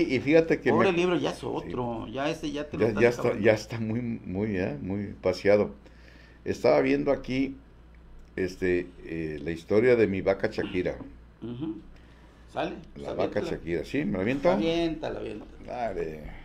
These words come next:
Speaker 1: Las, se las comparto con muchísimo gusto a quienes están aguantando ahí.
Speaker 2: Con mucho gusto.
Speaker 1: Y, este, la vaca Shakira.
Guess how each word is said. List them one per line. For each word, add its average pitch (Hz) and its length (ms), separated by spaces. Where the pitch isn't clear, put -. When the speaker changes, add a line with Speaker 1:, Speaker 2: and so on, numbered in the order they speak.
Speaker 1:
Las, 90 220
se - 180
las 92 160
comparto 110 560
con 104 160
muchísimo 107 480
gusto 98 480
a 80 220
quienes 82 380
están 90 420
aguantando 95 600
ahí. 110 280
Speaker 2:
Con 98 160
mucho 139 220
gusto. 113 400
Speaker 1:
Y, 92 260
este, 85 600
la 95 160
vaca 135 360
Shakira. - 520